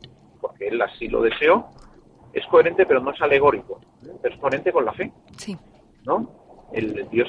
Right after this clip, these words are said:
Speaker 1: crea el mundo, pero permite con la libertad que surja el mal, y a partir de ahí empieza el drama. Entonces,
Speaker 2: Ujú.
Speaker 1: Tolkien verdaderamente es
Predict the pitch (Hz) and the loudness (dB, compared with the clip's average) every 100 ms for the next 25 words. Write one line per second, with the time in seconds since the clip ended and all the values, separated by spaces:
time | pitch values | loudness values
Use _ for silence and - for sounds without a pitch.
0 | - 127 131 123 131 165 160 165 170 - | -4 -2 2 2 0 -8 2 4 4 4
1 | 127 - 113 120 120 123 120 117 117 - | 0 0 -6 -4 -2 0 0 2 0 -2
2 | 123 113 127 110 117 110 139 165 165 170 | -6 -6 -8 -6 -6 -2 2 4 4 2
3 | - - - - - 104 113 117 110 110 | -6 -20 -18 -10 -8 -8 -4 -4 -4 -6
4 | 117 - 113 131 147 151 170 - _ - | -8 -4 -2 0 2 2 0 -8 _ -20
5 | - _ - - - 208 160 175 - - | -20 _ -20 -20 -2 2 2 0 -10 -12
6 | _ 160 160 180 180 165 156 160 170 - | _ -2 0 -2 2 2 2 0 -6 -4
7 | 180 156 151 | 0 2 2